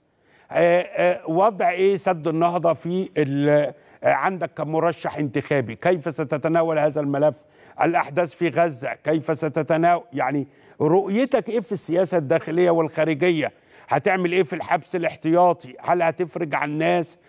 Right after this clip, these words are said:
آه، إزاي ستعيد الزخم للحياة السياسية؟ أنا منتظر أقرأ برنامج المرشح حازم عمر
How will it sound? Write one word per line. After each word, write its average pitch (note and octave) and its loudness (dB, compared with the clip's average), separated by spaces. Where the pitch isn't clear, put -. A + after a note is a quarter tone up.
آه، D#3+ 2
إزاي F3 2
ستعيد E3+ 0
الزخم E3+ 0
للحياة D#3 2
السياسية؟ E3+ 0
أنا A3 4
منتظر G3+ 0
أقرأ F#3+ 2
برنامج F#3+ 0
المرشح D#3+ -2
حازم D#3 -2
عمر A3+ 0